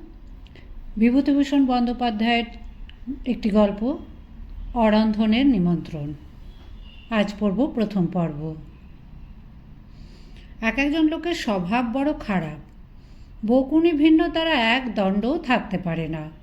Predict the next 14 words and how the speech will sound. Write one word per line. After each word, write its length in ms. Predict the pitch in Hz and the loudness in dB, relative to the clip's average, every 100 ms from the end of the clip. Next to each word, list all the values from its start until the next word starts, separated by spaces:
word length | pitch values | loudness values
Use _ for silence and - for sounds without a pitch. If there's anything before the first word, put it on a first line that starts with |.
| - - - - - | -20 -20 -20 -20 -18
শ্রোতা 540 | - - 220 208 226 | -10 -2 0 2 2
পেলে 280 | 226 269 285 | 2 4 2
বকে 360 | 254 226 214 220 | 2 -2 0 2
যাওয়াতেই 500 | 226 226 226 269 311 | 2 2 2 0 2
তাদের 340 | 311 285 294 | 0 0 0
জীবনের 400 | 240 226 226 262 | 0 0 0 0
সর্বশ্রেষ্ঠ 920 | 269 240 196 170 202 196 233 233 - | 0 -2 -2 -2 -4 -2 -4 -4 -2
সুখ। 580 | 302 302 196 165 170 - - - - - - - - - - - | -4 -2 -8 -8 -12 -16 -20 -20 -20 -20 -20 -20 -20 -20 -20 2
হীরেন 320 | 254 294 320 | 6 8 6
ছিল 520 | 320 349 311 269 370 | 4 0 2 2 0
এই 260 | 302 240 214 | 2 2 2
ধরনের 520 | 185 202 208 233 320 | 0 0 0 0 2
মানুষ। 440 | 233 170 160 156 - - - - - - - - | 0 0 -4 -6 -10 -16 -20 -20 -20 -20 -20 -6
তার 160 | 254 | -2